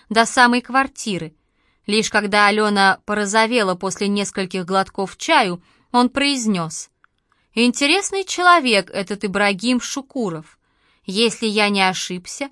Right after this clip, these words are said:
вы узнали своего второго партнера по ночным кошмарам.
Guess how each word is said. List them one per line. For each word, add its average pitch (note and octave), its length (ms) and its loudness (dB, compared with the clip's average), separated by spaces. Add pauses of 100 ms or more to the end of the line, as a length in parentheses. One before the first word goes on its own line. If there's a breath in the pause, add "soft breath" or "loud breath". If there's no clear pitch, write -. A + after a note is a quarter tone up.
(380 soft breath)
вы B3+ 280 0
узнали C#4 440 2
своего C4+ 480 -2
второго C4+ 500 2
партнера C#4 760 0 (200 soft breath)
по A3 80 -2
ночным A3+ 440 0
кошмарам. A3 720 0